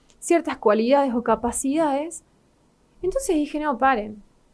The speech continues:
Si lo están viendo fulanito, Pepito, Juancito, me lo voy a tener que empezar a creer. Me voy a agarrar de eso que están viendo. Y como te digo, te repito, lo voy a volcar en lo mío.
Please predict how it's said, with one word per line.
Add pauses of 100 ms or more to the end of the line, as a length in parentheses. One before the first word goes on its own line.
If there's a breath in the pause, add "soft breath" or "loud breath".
(160)
Si
lo
están
viendo
fulanito,
Pepito,
Juancito, (340)
me
lo
voy
a
tener
que
empezar
a
creer. (300 soft breath)
Me
voy
a
agarrar
de
eso
que
están
viendo. (1120)
Y
como
te
digo,
te
repito,
lo
voy
a
volcar
en
lo
mío.